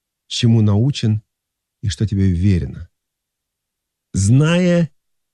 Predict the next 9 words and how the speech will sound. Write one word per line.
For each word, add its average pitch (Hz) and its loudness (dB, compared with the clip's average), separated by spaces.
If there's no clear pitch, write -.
кем 151 2
ты 107 -4
научен». 85 -6
Иными 107 4
словами, 131 0
тебе 117 2
доверена 101 0
великая 87 0
честь, - -4